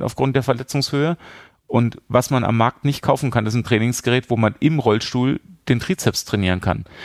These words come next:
Also auch da wieder Glück, da kenne ich die richtigen Leute, der hat mir ein Trainingsgerät gebaut,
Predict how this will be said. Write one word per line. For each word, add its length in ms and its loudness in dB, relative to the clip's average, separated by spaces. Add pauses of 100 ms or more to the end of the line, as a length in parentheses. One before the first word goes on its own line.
(140)
Also 200 4
auch 80 0
da 220 2
wieder 180 2
Glück, 240 -4
da 100 0
kenne 220 2
ich 60 -4
die 100 0
richtigen 320 -2
Leute, 260 0
der 120 2
hat 160 0
mir 60 0
ein 60 -2
Trainingsgerät 640 -2
gebaut, 420 0